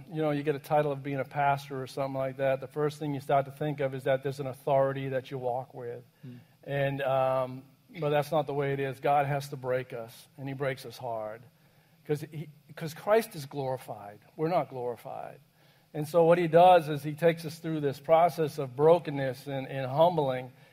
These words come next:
Speaker 1: and you learn very quickly to say, "God, let me learn hum-, humility through wisdom," you know, rather than, because we try to go of our own strength, we tend to mess up. So Christ has to be glorified, and that comes through our brokenness, our humbleness.
Speaker 2: Yeah, and then he teaches you to start loving people that you wouldn't otherwise love, right?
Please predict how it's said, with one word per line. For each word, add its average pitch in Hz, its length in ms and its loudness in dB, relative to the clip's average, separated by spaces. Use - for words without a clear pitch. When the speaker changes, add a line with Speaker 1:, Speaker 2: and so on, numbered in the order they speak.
Speaker 1:
and 147 160 -4
you 147 80 0
learn 185 280 4
very 196 260 8
quickly 190 420 -2
to 139 120 -4
say, 135 240 -6
"God, 139 360 2
let 156 140 -4
me 170 80 -2
learn 147 340 -2
hum-, 143 360 -4
humility 147 380 -2
through 131 180 -14
wisdom," 135 420 -8
you 135 80 -12
know, 123 180 -6
rather 127 340 0
than, 123 220 -8
because 127 320 -8
we 143 60 -12
try 185 180 10
to 175 60 2
go 180 160 8
of 160 100 8
our 151 100 6
own 156 220 2
strength, 151 400 -2
we 143 60 -10
tend 139 180 -6
to 131 60 -6
mess 127 260 -8
up. 123 300 -4
So 131 260 -10
Christ 214 280 4
has 190 160 2
to 165 60 -14
be 156 120 -8
glorified, 143 540 0
and 131 80 -6
that 135 120 -6
comes 147 200 -8
through 143 160 -8
our 123 100 -2
brokenness, 127 580 -8
our 131 100 -10
humbleness. 131 640 -16
Speaker 2:
Yeah, 190 220 -6
and 113 100 -8
then 131 160 -6
he 131 140 -6
teaches 123 380 -14
you 127 160 -10
to - 40 -12
start 120 240 -10
loving 127 320 -4
people 113 280 -14
that 113 80 -14
you 113 100 -14
wouldn't 120 220 -10
otherwise 117 340 -10
love, 123 320 -10
right? 113 240 -14